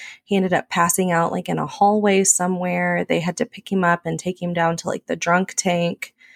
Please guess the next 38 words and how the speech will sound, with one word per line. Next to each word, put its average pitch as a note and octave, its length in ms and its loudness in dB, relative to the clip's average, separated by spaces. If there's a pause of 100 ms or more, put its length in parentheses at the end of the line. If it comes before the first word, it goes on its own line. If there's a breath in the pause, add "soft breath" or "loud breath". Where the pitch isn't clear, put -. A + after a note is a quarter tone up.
(300 soft breath)
you F#3+ 140 4
know, E3+ 160 4
there E3 260 4
for E3 220 0
tourists E3+ 720 2
or D#3+ 100 0
whatever. E3 720 2 (400 loud breath)
And F3 160 0
so D#3+ 120 2
I E3 80 2
get F3 140 0
a E3 60 0
phone F#3 300 0
call E3 600 2
in F3 140 -6
my D#3 140 -4
hotel F#3 440 -2
room, D#3+ 440 -2
like, D#3 380 -6 (560)
early F#3 320 6
the E3+ 100 2
next - 280 0
morning F#3 420 4
after D#3 240 -4
having E3 320 0
to D#3+ 80 -4
take D#3+ 480 0 (560)
our E3 140 0
child E3+ 540 2
to E3+ 120 -2
the D#3+ 340 -2
doctor E3+ 600 0
and D#3 340 -4
to E3 100 -2
get - 200 -2
medicine F3 500 0
and E3 180 0
stuff D#3+ 480 2